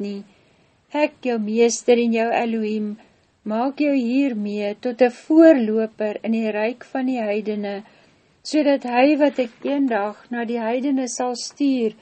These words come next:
goed ontvang sal word. Ook na die Judeërs sal ek in die toekoms 'n voorloper stuur. Dit is Johannes die Doper, maar ek sê vir jou, hierdie persoon sal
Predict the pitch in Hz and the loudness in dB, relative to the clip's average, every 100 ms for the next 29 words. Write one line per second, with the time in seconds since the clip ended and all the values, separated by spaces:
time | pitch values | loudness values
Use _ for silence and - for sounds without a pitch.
0 | _ _ _ - - 330 - 208 226 - | _ _ _ -2 4 4 4 -4 -4 2
1 | 233 214 220 220 233 226 202 202 202 - | 4 4 2 -4 -4 -4 -6 -8 -10 -12
2 | _ _ _ _ _ _ _ _ 320 330 | _ _ _ _ _ _ _ _ 6 6
3 | - 269 240 240 233 220 220 262 294 269 | 6 4 4 2 -2 -2 -2 0 -2 -2
4 | 247 233 233 233 247 233 - 277 - 226 | -4 -2 -4 -2 -4 -4 -4 -8 -4 -4
5 | 220 240 226 247 240 226 226 220 220 220 | -4 -8 -8 2 2 4 2 0 0 -4
6 | - - 202 202 208 - _ _ _ - | -6 -10 -8 -6 -8 -12 _ _ _ -10
7 | 220 262 240 247 220 214 240 254 - 196 | -6 -4 -4 2 2 2 0 -4 -6 -6
8 | 208 240 240 202 196 208 _ _ _ 233 | -2 -2 -2 -6 -8 -12 _ _ _ 2
9 | 254 254 262 - 285 302 285 - 208 202 | 4 2 -2 -6 -4 -4 -6 -6 0 0
10 | 202 202 _ _ _ - 294 311 - 240 | 0 -6 _ _ _ 4 6 8 6 0
11 | 226 - 220 214 220 240 | -4 -6 -4 -2 -2 -2